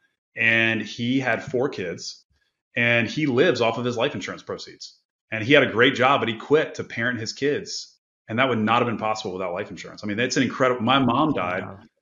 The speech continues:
Speaker 1: uh, five years ago, and her life insurance went to go endow scholarships at a local college here.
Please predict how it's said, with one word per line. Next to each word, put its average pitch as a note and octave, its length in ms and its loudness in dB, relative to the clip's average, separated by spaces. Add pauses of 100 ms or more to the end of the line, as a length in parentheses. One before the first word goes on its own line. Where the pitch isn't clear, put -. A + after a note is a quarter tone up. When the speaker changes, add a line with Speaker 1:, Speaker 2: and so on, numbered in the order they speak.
(200)
Speaker 1:
uh, G#2 140 -2 (120)
five B2 260 6
years C3+ 220 2
ago, G#2 140 0
and G2 80 -4
her C#3 180 2
life G#2 220 2
insurance G#2 340 -6
went A#2 160 -4
to A2 60 -10
go A2 120 0
endow G#2+ 380 0
scholarships - 960 -4 (340)
at G#2+ 280 2
a A2 40 0
local A2+ 300 2
college A#2+ 340 -2
here. - 200 -18